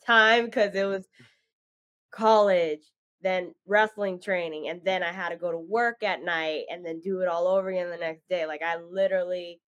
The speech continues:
had no breaks, and to finally graduate was just the validation, like, the hard work in the four years that I put into this is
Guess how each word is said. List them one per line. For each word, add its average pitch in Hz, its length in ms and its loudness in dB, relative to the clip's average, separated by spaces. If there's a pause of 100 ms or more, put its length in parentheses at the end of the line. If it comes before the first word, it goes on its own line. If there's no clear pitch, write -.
had 170 240 -6 (100)
no 170 180 -6
breaks, 151 360 -8 (200)
and 165 260 -12 (380)
to 196 80 -12
finally 214 380 0
graduate 190 680 -2
was 180 160 -10
just 185 200 -18
the 180 80 -16
validation, 170 680 -4
like, 165 220 -8 (840)
the 185 240 2
hard 196 320 -2
work 196 240 0
in 180 140 -8
the 160 240 -8
four 185 180 -2
years 185 420 -4
that 160 120 -12
I 147 60 -12 (120)
put 180 120 -14
into 165 420 -12
this 156 200 -12 (160)
is 160 100 -20